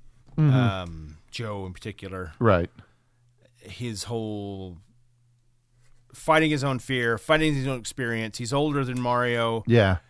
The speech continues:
Speaker 2: Uh, his experience is meant, at first, it's,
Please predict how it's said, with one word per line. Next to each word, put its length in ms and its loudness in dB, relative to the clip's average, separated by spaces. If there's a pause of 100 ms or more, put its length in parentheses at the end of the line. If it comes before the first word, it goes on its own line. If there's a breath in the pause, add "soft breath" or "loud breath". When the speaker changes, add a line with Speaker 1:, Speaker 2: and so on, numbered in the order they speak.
(200)
Speaker 2:
Uh, 560 0
his 200 -4
experience 720 2
is 120 -4
meant, 260 -6 (840)
at 180 -8
first, 520 6
it's, 340 -4